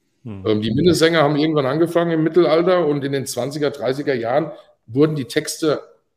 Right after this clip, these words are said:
Speaker 2: die waren ähnlich, die waren inhaltlich gleich. Ähm, oder, ähm, wenn Roland Kaiser, der eine Koryphäe ist, oder, oder Howard Carpendale, wenn die, die, die Unschuld in ihren Händen tragen auf der Santa Maria, äh, von einem Mädel, was da, ähm, im schlimmsten Fall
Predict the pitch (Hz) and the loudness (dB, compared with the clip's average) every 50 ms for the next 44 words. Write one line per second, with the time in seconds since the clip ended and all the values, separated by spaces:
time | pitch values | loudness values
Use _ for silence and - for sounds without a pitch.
0 | _ _ _ _ _ - - _ - 110 110 104 107 113 135 139 147 135 - - | _ _ _ _ _ -20 -20 _ -16 -14 -4 -2 2 2 4 2 2 -2 -6 -6
1 | 110 135 165 196 185 131 95 - - - 110 110 107 107 107 - 131 139 143 156 | -4 -2 0 0 0 0 -2 -4 -8 -10 -10 -6 -6 -6 -6 -6 -2 0 0 0
2 | 143 143 143 135 - - 123 127 156 185 175 - - - - - - - _ _ | 0 -4 -8 -10 -6 -2 0 2 2 2 2 0 -4 -10 -16 -20 -20 -20 _ _
3 | _ - 123 123 123 120 123 120 110 113 127 127 127 123 120 120 117 117 120 110 | _ -2 0 2 2 2 0 -4 -2 0 2 4 6 6 8 8 6 6 4 2
4 | 107 120 113 113 113 117 113 113 113 107 110 - _ _ _ _ _ _ _ _ | 0 0 -2 -2 -2 -4 -4 -4 -6 -8 -10 -12 _ _ _ _ _ _ _ _
5 | _ _ - 120 127 107 98 120 131 135 127 - - - 110 127 127 135 143 147 | _ _ -4 -2 -2 0 0 2 2 2 0 -2 -6 -8 -6 -6 -4 -2 -2 -2
6 | 135 135 131 127 123 - - 123 113 131 117 - - 123 127 147 - 110 - - | 0 -2 -4 -4 -6 -6 -10 -8 -8 -8 -8 -6 -8 -6 -4 -4 -4 -6 -6 -6
7 | 95 117 110 107 101 92 - 113 104 92 92 104 113 123 123 - - 110 117 123 | -6 -4 -4 -4 -4 -6 -6 -8 -8 -8 -6 -4 -4 -4 -4 -6 -10 -12 -12 -10
8 | 139 131 131 117 107 107 101 98 113 123 131 131 107 107 104 101 - _ _ _ | -6 -6 -6 -6 -6 -10 -12 -10 -14 -14 -14 -14 -14 -16 -16 -16 -16 _ _ _
9 | 110 - - 139 151 147 - - 156 151 - 139 127 117 135 131 127 117 120 139 | -12 -8 -6 -6 -6 -6 -2 -2 -2 -2 -2 -8 -6 -4 -2 -2 -2 -2 -4 -6
10 | 143 147 139 - 110 110 120 139 143 147 151 120 120 - - 113 98 98 117 123 | -6 -8 -12 -10 -6 -4 -2 -2 -2 -2 -4 -6 -6 -6 -6 -8 -6 -6 -8 -2
11 | 123 139 123 123 113 104 104 117 131 147 160 160 160 - - - - _ _ _ | -2 -2 -2 -2 -4 -4 -2 2 2 4 4 2 0 -6 -12 -18 -20 _ _ _
12 | _ - 131 123 - 135 127 127 120 117 110 110 123 135 156 143 139 131 123 - | _ -6 -6 -2 0 0 2 2 2 0 0 -2 0 2 2 2 2 0 0 0
13 | 139 131 127 123 113 110 117 123 120 117 110 107 107 - _ _ _ _ - 120 | 0 2 2 2 0 0 -2 -4 -4 -4 -6 -8 -10 -12 _ _ _ _ -12 -12
14 | 113 - 143 143 - - - 139 - - 127 123 127 143 147 143 | -2 0 0 0 0 -4 -8 -10 -4 0 2 4 6 6 4 4